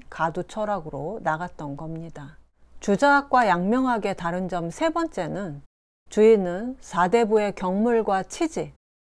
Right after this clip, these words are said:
지식의 중요성을 강조했기 때문에 먼저 안 다음 행동한다는 선지후행의 입장이었는데, 그러다 보니 사대부의 논의가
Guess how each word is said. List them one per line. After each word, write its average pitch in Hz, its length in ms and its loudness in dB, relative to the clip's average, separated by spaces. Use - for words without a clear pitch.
지식의 254 540 2
중요성을 220 640 0
강조했기 170 680 -4
때문에 180 640 -6
먼저 240 480 4
안 226 480 2
다음 170 460 0
행동한다는 233 1080 -2
선지후행의 277 1300 0
입장이었는데, 180 1040 -6
그러다 285 320 8
보니 180 460 0
사대부의 226 680 2
논의가 165 600 -6